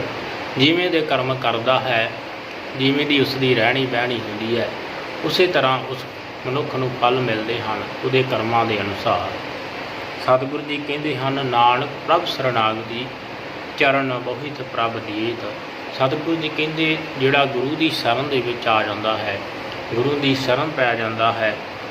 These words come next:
ਸਤਿਗੁਰੂ ਜੀ ਕਹਿੰਦੇ ਹਨ, ਗੁਰੂ ਉਹਦੇ ਲਈ ਜਹਾਜ਼ ਬਣ ਜਾਂਦਾ ਹੈ ਉਸ ਪਰਮਾਤਮਾ ਨੂੰ ਮਿਲਣ ਵਾਸਤੇ।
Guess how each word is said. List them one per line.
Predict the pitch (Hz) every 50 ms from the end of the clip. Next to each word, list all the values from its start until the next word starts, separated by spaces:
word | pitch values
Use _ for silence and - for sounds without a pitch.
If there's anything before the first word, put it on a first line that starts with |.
| - - -
ਸਤਿਗੁਰੂ | - - 120 127 127 131 131 127 127
ਜੀ | 131 135 127 -
ਕਹਿੰਦੇ | 127 120 120 123 131 113
ਹਨ, | 113 120 117 120 120
ਗੁਰੂ | 113 113 113 117 131 131 131 131 131 - - - - - -
ਉਹਦੇ | 127 127 139 139 131
ਲਈ | 127 117 113 110 104 107 - - - - - - - - - - - 120
ਜਹਾਜ਼ | 127 120 - 123 110 104 110 131 151
ਬਣ | 147 135 113 107 107 107
ਜਾਂਦਾ | 107 104 107 110 113 110
ਹੈ | 107 113 107 - - 117
ਉਸ | 113 -
ਪਰਮਾਤਮਾ | - - 123 117 113 110 104 107 107 107 117 117 117 127
ਨੂੰ | 117 110 123 147 - - - - - - - - - - - - - - -
ਮਿਲਣ | 113 117 135 143 139
ਵਾਸਤੇ। | 123 117 110 104 101 95 - - - -